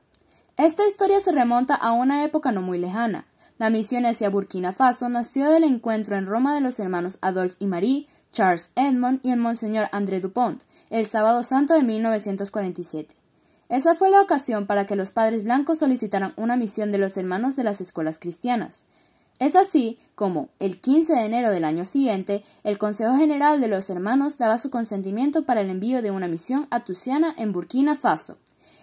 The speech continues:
Y esa primera misión lasaliana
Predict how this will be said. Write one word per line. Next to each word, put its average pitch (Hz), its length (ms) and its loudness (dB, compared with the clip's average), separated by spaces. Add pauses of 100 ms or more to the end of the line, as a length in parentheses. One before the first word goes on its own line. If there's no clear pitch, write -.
(180)
Y 262 100 4
esa 381 220 4
primera 302 340 2
misión 269 520 0
lasaliana 202 840 -2